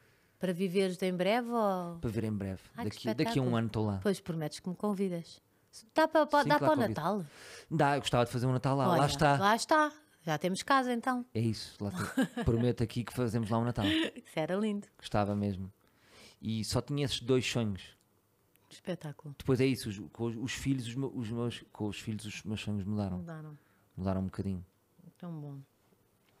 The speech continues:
Speaker 1: Olha, hum, o que é que vais estar a fazer em dois mil e vinte e três? Já tens planos? Pensas
Speaker 2: Olha,
Speaker 1: assim
Speaker 2: em
Speaker 1: ou as coisas
Speaker 2: dois mil e vinte e três,
Speaker 1: acontecem um bocado?
Speaker 2: eh,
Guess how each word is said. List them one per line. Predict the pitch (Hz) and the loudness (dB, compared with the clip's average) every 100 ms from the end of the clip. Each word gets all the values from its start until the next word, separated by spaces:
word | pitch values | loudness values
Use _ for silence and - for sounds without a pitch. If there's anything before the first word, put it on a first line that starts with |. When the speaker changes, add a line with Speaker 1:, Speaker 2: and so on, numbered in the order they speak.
| - - | -12 0
Speaker 1:
Olha, | 196 185 165 - - 196 190 190 185 | 2 2 0 -2 -2 0 0 0 -2
hum, | 185 185 180 185 - | -2 -4 -6 -8 -14
o | - | -8
que | 240 | -6
é | |
que | - | -4
vais | 240 | -4
estar | 233 | -2
a | 220 | -2
fazer | - 202 202 196 | -4 -2 -2 -2
em | 196 190 | -4 -4
dois | 185 185 | -6 -6
mil | 180 | -6
e | 180 | -6
vinte | 175 170 | -8 -12
e | |
três? | - 151 143 - - | -14 -16 -16 -16 -12
Já | 165 | -8
tens | 160 - | -8 -6
planos? | 165 190 190 - | -2 -2 -4 -6
Pensas | 180 180 190 | -6 0 0
Speaker 2:
Olha, | 175 | 0
Speaker 1:
assim | 185 | 2
Speaker 2:
em | 226 | 2
Speaker 1:
ou | |
as | 220 | 4
coisas | 131 135 | 2 2
Speaker 2:
dois | |
mil | 131 | 2
e | |
vinte | - | 2
e | - | 0
três, | 123 107 | 2 2
Speaker 1:
acontecem | 160 - 160 | 0 -2 -8
um | 151 | -8
bocado? | 160 156 147 147 | -8 -10 -10 -10
Speaker 2:
eh, | 107 | -10